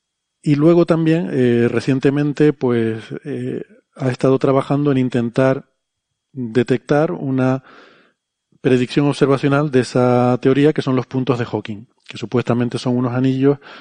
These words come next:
que se formarían en el fondo cósmico de microondas que provienen de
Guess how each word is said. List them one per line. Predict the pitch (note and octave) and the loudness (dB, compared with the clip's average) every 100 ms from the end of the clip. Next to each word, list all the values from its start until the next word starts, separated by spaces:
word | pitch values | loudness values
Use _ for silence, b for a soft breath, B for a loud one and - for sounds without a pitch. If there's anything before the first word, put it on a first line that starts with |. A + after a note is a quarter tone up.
| B B _ | B B _
que | B2+ A#2 | 0 2
se | - | 0
formarían | C3+ B2 B2 C3 | -2 0 2 2
en | B2 | 2
el | |
fondo | A#2+ B2 B2 | -2 -2 -2
cósmico | B2 B2 B2 B2+ | -4 -4 -2 -2
de | |
microondas | B2 B2+ C3+ C#3 C3+ D#3 B B B B _ | -2 0 0 2 0 -2 B B B B _
que | C3 | 0
provienen | - B2+ C3 C3 C3 B2 | 0 0 0 2 0 2
de | B2+ C#3+ | 2 2